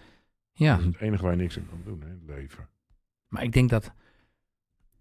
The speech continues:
Speaker 1: nou, volgens mij zijn media, wij, wij ook, wij kunnen daar echt wel wat in betekenen.
Speaker 2: Ja, en ik vlieg veel naar Afrika en daar zitten natuurlijk veel boefjes, waardoor je misschien de indruk krijgt dat alle boefjes uit Afrika komen.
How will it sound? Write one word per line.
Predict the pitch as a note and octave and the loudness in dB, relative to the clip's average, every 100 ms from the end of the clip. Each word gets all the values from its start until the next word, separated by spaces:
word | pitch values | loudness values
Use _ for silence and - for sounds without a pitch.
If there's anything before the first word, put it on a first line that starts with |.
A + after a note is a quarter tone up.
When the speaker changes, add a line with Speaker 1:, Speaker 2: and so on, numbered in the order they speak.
| _ | _
Speaker 1:
nou, | A#2 A2+ | 0 2
volgens | - G2+ G#2 | 2 0 2
mij | A#2 A2+ | 4 4
zijn | A2 G#2+ G2+ F#2+ _ _ _ _ _ _ _ - | 2 0 -2 -6 _ _ _ _ _ _ _ -8
media, | - G#2 G#2+ A2 A2 A2+ A2+ | 0 2 4 2 4 4 4
wij, | A2+ G2+ | 2 4
wij | A#2 B2 A2 | 6 6 6
ook, | G2 - - - _ _ | 2 0 -6 -20 _ _
wij | A#2+ C3 | -2 2
kunnen | D3 G#2+ | 2 2
daar | G2 | 0
echt | D3+ - | -4 -2
wel | G2 | -2
wat | F#2 - | -4 -8
in | - G#2+ G2+ | -4 -2 -2
betekenen. | F#2 G2 F3 F#3+ A2+ F2 - - - - _ _ _ _ _ | -4 -2 -2 -2 -4 -6 -10 -14 -16 -20 _ _ _ _ _
Speaker 2:
Ja, | D3 - - _ - - - - | -2 -2 -4 _ -20 -20 -20 -8
en | A2+ | 0
ik | G#2+ G2+ | 0 0
vlieg | - D#3+ - | 2 4 4
veel | - F3 | 6 6
naar | C3+ G2+ B2+ | 6 4 2
Afrika | D3+ C3+ A2+ G#2 C#3 B2+ - | 0 -2 2 2 2 -6 -8
en | G#2+ | -4
daar | G#2+ A#2+ | 0 0
zitten | A2+ G#2+ | 0 0
natuurlijk | G#2 G2 F#2 | 0 0 0
veel | C3 B2 | 0 0
boefjes, | G2 D3+ - E2+ - - - _ _ _ _ | 2 0 0 -4 -4 -10 -16 _ _ _ _
waardoor | F#2+ G2 C3 C3+ | 0 2 2 2
je | |
misschien | F#2 - A2 | 0 0 0
de | F#2+ | 0
indruk | A2+ F3 A#2 D2+ | 0 -2 -2 -4
krijgt | C#2+ D2+ F#2+ - G2 | -6 -6 -8 -8 0
dat | G#2+ | 0
alle | G#2 C#3 G#2+ | 0 -4 -6
boefjes | D2+ D2+ - C#3 - | -6 -10 -12 -14 -6
uit | A2 | 0
Afrika | A#2+ E3+ F#3 C#3+ F2+ | 2 0 -2 -2 -2
komen. | D#2 C#2+ C#2 C2+ | -2 -4 -6 -10